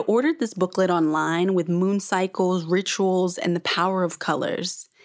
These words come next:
And as I was flipping through the pages, what I noticed was that most colors represented emotions on both sides of the spectrum.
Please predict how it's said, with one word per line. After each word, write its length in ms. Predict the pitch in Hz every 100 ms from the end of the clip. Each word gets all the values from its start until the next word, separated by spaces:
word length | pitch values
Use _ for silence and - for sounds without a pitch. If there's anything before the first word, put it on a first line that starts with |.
| - -
And 160 | 311 -
as 240 | 208 254
I 60 | 349
was 240 | 339 285
flipping 340 | - 208 220 208
through 140 | 190
the 100 | 180
pages, 920 | - - 240 220 - 170 160 175 - - - - -
what 220 | 202 226
I 140 | 247
noticed 600 | 220 202 214 269 285 247 -
was 200 | 196 175
that 260 | 175 165
most 460 | 180 185 247 277 -
colors 560 | - 190 196 220 214
represented 520 | 190 - 185 185 185 175
emotions 800 | 170 165 190 - - 165 175 -
on 260 | 180 180
both 320 | 165 185 202 190
sides 560 | - 180 170 170 165
of 140 | 165 156
the 100 | 165
spectrum. 960 | - 160 165 - 156 143 - - 196